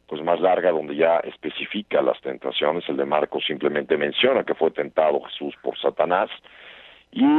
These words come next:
bueno, pues vamos a meternos un poquito a entender estas tentaciones. Estábamos hablando, ¿no? De esta primera tentación, que era que Jesús,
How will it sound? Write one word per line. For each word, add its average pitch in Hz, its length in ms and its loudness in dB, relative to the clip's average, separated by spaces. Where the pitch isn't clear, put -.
bueno, 120 260 2
pues 92 180 -10
vamos 98 300 0
a 85 80 0
meternos 98 540 -2
un 101 60 -10
poquito 107 500 0
a 92 80 2
entender 95 600 2
estas 101 320 2
tentaciones. 78 480 -2
Estábamos 202 280 2
hablando, 147 440 2
¿no? 120 180 2
De 151 80 2
esta - 240 0
primera 104 400 2
tentación, 95 760 0
que 98 120 2
era 104 160 4
que 82 180 -8
Jesús, 98 420 -2